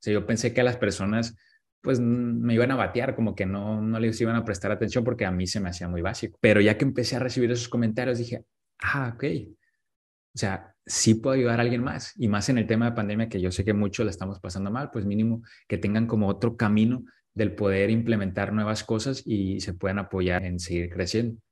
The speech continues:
Empecé a hacer videos, empecé a compartir y justo en eso también salió lo del podcast, que eso lo hice como más tipo motivacional.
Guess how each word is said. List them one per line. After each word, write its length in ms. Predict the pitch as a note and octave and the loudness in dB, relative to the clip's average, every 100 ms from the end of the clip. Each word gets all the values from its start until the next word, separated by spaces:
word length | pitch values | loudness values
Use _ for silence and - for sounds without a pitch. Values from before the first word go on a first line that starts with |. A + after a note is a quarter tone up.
| _ - | _ -6
Empecé 280 | A#2 G2 | -4 -2
a 20 | G2+ | -2
hacer 160 | G#2+ | 0
videos, 400 | A2 C3 D#3+ D3+ | 2 4 4 2
empecé 320 | C3+ A2+ G2+ A2+ | -2 -4 -4 -4
a 120 | G#2+ | -4
compartir 680 | A2 F#2+ G2 F#2+ C#3+ D#3+ D#3+ _ _ _ _ _ _ - | -6 -6 -6 -2 0 0 -4 _ _ _ _ _ _ -2
y 640 | A#2 A2 G#2+ G#2 G#2 G#2+ | 2 4 4 2 0 -2
justo 800 | G2+ C3 A#2 - B2+ A#2+ A#2 A2+ | -2 -2 -2 -2 0 4 4 4
en 100 | A2 | 2
eso 180 | A2 A2 | 0 -2
también 240 | G#2+ G#2 | -2 -2
salió 220 | F#2+ G#2 | 0 2
lo 100 | G2+ | 4
del 160 | G2+ G2 | 2 2
podcast, 540 | C#3+ D3+ - B2+ A#2 - | -2 -4 -4 -4 -4 -2
que 80 | |
eso 180 | A2+ B2+ | 0 2
lo 140 | A#2+ G#2+ | 4 4
hice 300 | G#2+ G#2 A#2+ | 2 0 -2
como 200 | A2+ F#2+ | 0 0
más 320 | F#2+ G2 - | -2 -4 -2
tipo 300 | A2+ - A#2+ | -2 2 2
motivacional. 800 | A2+ - G#2 F#2 G2 F#2+ E2 | 2 0 -2 -2 -2 -4 -6